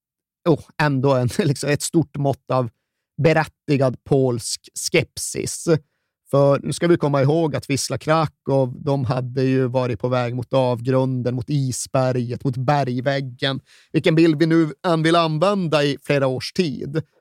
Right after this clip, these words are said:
Och det hade ju folk kunnat inse. Nu hade de fått klart för sig allt det om gangsterstyret. De hade fattat exakt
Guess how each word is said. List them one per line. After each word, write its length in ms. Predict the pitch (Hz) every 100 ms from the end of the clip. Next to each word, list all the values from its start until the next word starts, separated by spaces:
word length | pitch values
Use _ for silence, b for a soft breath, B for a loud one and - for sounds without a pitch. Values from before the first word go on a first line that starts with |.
| -
Och 60 |
det 60 | 151
hade 120 | 151
ju 40 | 143
folk 320 | 139 123 -
kunnat 240 | 131 120 -
inse. 840 | 160 123 113 - - 151 - 147 - _ _ _
Nu 80 | 147
hade 140 | 143 135
de 60 |
fått 180 | 117 -
klart 340 | 151 160 156
för 200 | - 151
sig 140 | 131 143
allt 180 | 127 -
det 60 |
om 140 | 135 131
gangsterstyret. 1080 | 139 127 - - 120 - 139 139 139 135
De 100 | 139
hade 120 | 123
fattat 280 | 127 123 -
exakt 280 | 127 131 -